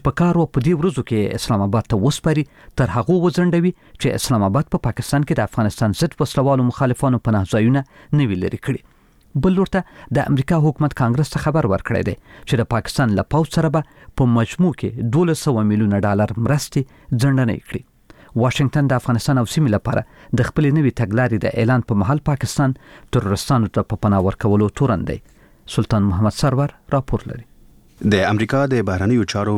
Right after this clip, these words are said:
Speaker 2: وزارت چارواکو وویل، تر څو چې امریکا د اسلام آباد لخوا په پا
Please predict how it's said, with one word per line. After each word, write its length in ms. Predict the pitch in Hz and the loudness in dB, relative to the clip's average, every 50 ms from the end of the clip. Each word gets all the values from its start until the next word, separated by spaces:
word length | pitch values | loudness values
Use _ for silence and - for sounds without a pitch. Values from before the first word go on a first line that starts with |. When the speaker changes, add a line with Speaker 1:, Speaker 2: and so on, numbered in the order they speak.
| 95 90 | 0 0
Speaker 2:
وزارت 340 | 80 85 80 85 92 - - - | -2 -2 -2 -2 -4 -4 -4 -4
چارواکو 460 | 85 78 82 87 87 - - 110 101 | -4 -2 -2 -2 -2 -2 -2 -2 0
وویل، 420 | 82 87 101 104 92 85 101 120 - - | 0 0 0 0 0 0 0 -2 -2 -2
تر 80 | 82 | -4
څو 140 | 76 - - 104 - | -4 -2 -2 -2 -2
چې 260 | - 107 101 101 - - 90 | 0 -2 -2 -2 -2 -2 -4
امریکا 400 | 78 76 78 - - 90 92 92 95 92 | -2 -2 -2 -2 -2 -2 0 -2 -2 -4
د 140 | - 76 | -4 -6
اسلام 240 | 80 - 82 80 78 | -6 -4 -2 -2 -2
آباد 320 | 80 78 95 90 90 85 78 | -2 -2 -2 -2 -2 -4 -6
لخوا 240 | - - - - 80 - | -6 -4 -4 -4 -4 -6
په 340 | - - - - - - - - | -10 -14 -16 -16 -16 -10 -4 -2
پا 160 | - 78 73 | -2 -2 -2